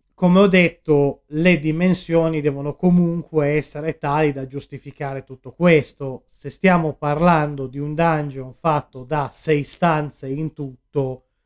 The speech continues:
queste sei stanze possono essere connesse nella maniera più complicata possibile, ma in realtà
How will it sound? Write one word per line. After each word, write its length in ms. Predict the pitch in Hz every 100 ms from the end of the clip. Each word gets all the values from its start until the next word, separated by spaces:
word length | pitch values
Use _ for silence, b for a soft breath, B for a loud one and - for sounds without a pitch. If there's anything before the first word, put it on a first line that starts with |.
| _ _
queste 420 | 196 175 - 151
sei 240 | - 160
stanze 600 | 160 - 160 156 156 147
possono 500 | - 147 - 151 143
essere 480 | 151 156 - 143 135
connesse 580 | - 151 147 156 - 147
nella 240 | 143 139
maniera 540 | 143 139 147 156 147 139
più 200 | - 135
complicata 760 | 147 143 143 143 151 151 131
possibile, 800 | - 127 - 180 143 143 135 - _ _ _ _
ma 260 | 160 151 - -
in 240 | 170 151
realtà 680 | 151 165 170 147 139 139